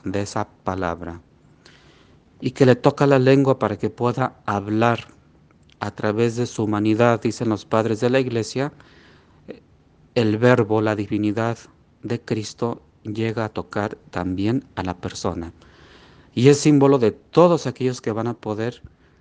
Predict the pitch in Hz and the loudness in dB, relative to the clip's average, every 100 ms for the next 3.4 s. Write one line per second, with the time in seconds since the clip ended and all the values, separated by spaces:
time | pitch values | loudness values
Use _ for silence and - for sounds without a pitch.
0 | _ _ _ - 113 110 - 110 107 104 | _ _ _ 0 2 2 0 0 0 2
1 | 139 170 170 - 101 107 110 107 101 92 | 2 2 -2 -4 -2 -2 -2 -2 -4 -2
2 | 110 123 - 143 165 165 139 117 104 - | -2 -4 0 4 4 4 2 2 -2 -4
3 | 98 - 90 90 | -6 -6 -12 -14